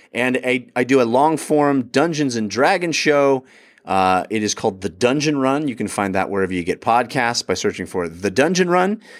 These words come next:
You can also find it on YouTube because it is a video show as well. We just debuted, um, virtual reality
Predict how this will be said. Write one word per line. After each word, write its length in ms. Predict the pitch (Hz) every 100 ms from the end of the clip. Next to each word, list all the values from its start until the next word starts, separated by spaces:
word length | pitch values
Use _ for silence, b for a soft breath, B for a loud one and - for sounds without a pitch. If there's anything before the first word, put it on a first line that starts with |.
| B
You 100 | 107
can 120 | 113
also 500 | 104 120 - 120 113
find 240 | 107 113 107
it 60 |
on 160 | 101 95
YouTube 640 | 104 214 - 233 311 359 -
because 240 | - - 98
it 80 | 95
is 100 | 92
a 80 |
video 380 | 92 110 208 190
show 240 | 156 170 151
as 100 | 143
well. 300 | 160 180 B B -
We 100 | 139
just 180 | 160 165
debuted, 500 | 160 147 185 170 156
um, 300 | 135 127 120
virtual 420 | 101 147 175 165
reality 760 | 147 135 131 147 143 135 131 120